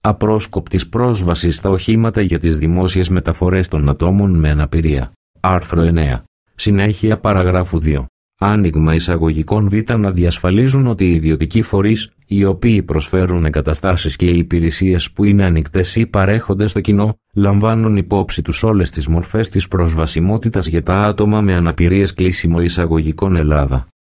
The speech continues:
Νόμος τέσσερις χιλιάδες εξήντα επτά δύο χιλιάδες δώδεκα, φεκ εβδομήντα εννέα Α εννέα Τετάρτου δύο χιλιάδες δώδεκα,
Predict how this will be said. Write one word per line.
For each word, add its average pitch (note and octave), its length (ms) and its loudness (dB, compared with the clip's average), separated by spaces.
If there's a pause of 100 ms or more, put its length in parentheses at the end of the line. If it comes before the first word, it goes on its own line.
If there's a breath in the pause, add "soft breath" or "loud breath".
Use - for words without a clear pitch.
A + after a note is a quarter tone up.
(140)
Νόμος B2+ 500 0
τέσσερις F#2+ 480 0
χιλιάδες F2 600 2
εξήντα E2+ 340 -2
επτά G2+ 300 0
δύο G2 260 0
χιλιάδες E2 520 0
δώδεκα, G2+ 540 0 (140)
φεκ - 360 -2
εβδομήντα E2+ 480 2
εννέα F2 400 2
Α F2+ 320 0
εννέα F#2 320 2
Τετάρτου G#2+ 540 -2
δύο F#2+ 200 2
χιλιάδες D#2+ 520 0
δώδεκα, G2+ 560 0